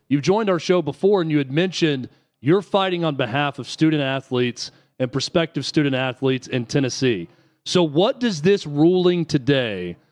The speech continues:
what does this mean for those student athletes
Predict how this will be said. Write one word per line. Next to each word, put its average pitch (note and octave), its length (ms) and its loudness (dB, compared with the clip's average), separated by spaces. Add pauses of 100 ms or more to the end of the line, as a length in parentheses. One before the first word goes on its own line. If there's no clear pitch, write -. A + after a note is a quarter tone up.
(300)
what F3+ 340 0
does G#3 200 -2
this F3 240 0
mean D#3+ 360 2
for C#3+ 160 -2
those C3 240 0
student C3+ 360 0
athletes A#2+ 600 -2